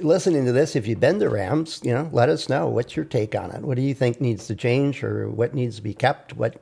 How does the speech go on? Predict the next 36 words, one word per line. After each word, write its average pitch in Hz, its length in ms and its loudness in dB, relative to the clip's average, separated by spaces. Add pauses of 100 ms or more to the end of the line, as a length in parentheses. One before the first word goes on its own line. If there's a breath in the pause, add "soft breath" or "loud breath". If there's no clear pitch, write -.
needs 120 300 -4
to 113 140 -4
happen? 151 440 -4 (100)
And, 110 540 -4
uh, 107 380 -4
you 123 140 -4
know, 104 100 -8
what's 123 300 -2
your 143 100 0
take 120 320 -2
on 113 160 -4
it? 165 220 -6
Um, 113 340 -4 (460 loud breath)
if - 100 -6
you've 165 180 -2
gone 156 280 4
to 131 160 4
a 110 80 2
really 117 500 4
great 107 380 2
conference 104 560 -6
that - 240 -4 (320)
was 151 320 -6
all 127 220 6
around 110 340 4
good 117 340 0
educational 117 680 -2
experience, 113 720 0
good, 104 260 -2 (200)
uh, 98 180 -6
networking 127 600 -2
opportunities, 110 760 -2
good, 104 360 -2 (460 loud breath)
you 117 160 -4
know, 104 280 -2
uh, 95 720 -8